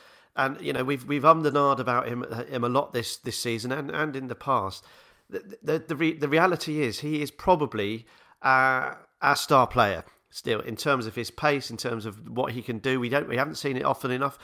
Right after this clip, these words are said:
Obviously, he's been injured, and there's a massive question mark, really, about what sort of player he is when he comes back from this injury. Has it impacted his, his, his electric pace? Has it impacted his confidence?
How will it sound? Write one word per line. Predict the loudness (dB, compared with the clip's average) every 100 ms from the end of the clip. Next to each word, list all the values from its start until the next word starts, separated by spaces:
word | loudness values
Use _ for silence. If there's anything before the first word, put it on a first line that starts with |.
| -20 -2
Obviously, | 0 0 -2
he's | -4
been | -2 -4
injured, | -4 -4 -4
and | -4
there's | -4
a | -6
massive | -4 -4 -4 -8 -8
question | -4 -4 -4 -6
mark, | -4 -4 -4
really, | -2 -2 -4 -12 -18 -20 -18 -8
about | 0 2 2 0
what | -2 -2 -10 -14
sort | -6 -6
of | -4
player | 0 0 0
he | -4
is | -4 -6
when | -6
he |
comes | -2 -2 2
back | 0 0
from | -6 -10
this | -10
injury. | -10 -12 -8 -10 -10 -20 -8
Has | -2 0
it | 0
impacted | -6 -6 -6 -8 -8 -8
his, | -6 -6 -4 -8 -12 -18 -20 _
his, | -4 -4
his | -6 -4
electric | 0 -2 -2 -8 -10
pace? | -2 -2 -2 -4
Has | -4
it | -4
impacted | -6 -6 -8 -8 -12
his | -10
confidence? | -6 -6 -4 -6 -8